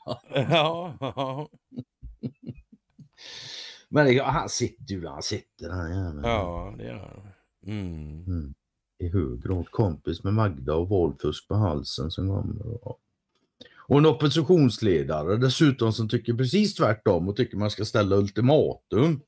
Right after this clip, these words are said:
Speaker 1: Mm.
Speaker 2: till Ryssland. De får tjugofyra
Speaker 1: Ja.
Speaker 2: timmar på sig, sen jävlar
Speaker 1: Ja,
Speaker 2: skjuter
Speaker 1: ja,
Speaker 2: man missiler
Speaker 1: ja.
Speaker 2: på dem.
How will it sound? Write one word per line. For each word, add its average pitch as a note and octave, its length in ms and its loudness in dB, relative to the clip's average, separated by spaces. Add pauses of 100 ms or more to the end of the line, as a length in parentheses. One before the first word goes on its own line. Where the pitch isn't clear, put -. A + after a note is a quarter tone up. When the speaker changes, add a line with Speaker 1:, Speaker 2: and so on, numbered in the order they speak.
(120)
Speaker 1:
Mm. B2+ 120 -8
Speaker 2:
till E3 120 6
Ryssland. G2 560 2
De A#2 120 2
får D3 120 2
tjugofyra D3+ 340 2
Speaker 1:
Ja. A2+ 100 4
Speaker 2:
timmar G#2+ 280 0
på B2 200 2
sig, G#2 200 0
sen B2 200 0
jävlar A2+ 380 4
Speaker 1:
Ja, G#2 100 -2
Speaker 2:
skjuter G#2+ 200 -2
Speaker 1:
ja, A2 120 0
Speaker 2:
man A2+ 180 0
missiler G2 320 -2
Speaker 1:
ja. F2+ 140 -2
Speaker 2:
på G#2+ 140 2
dem. B1+ 180 -6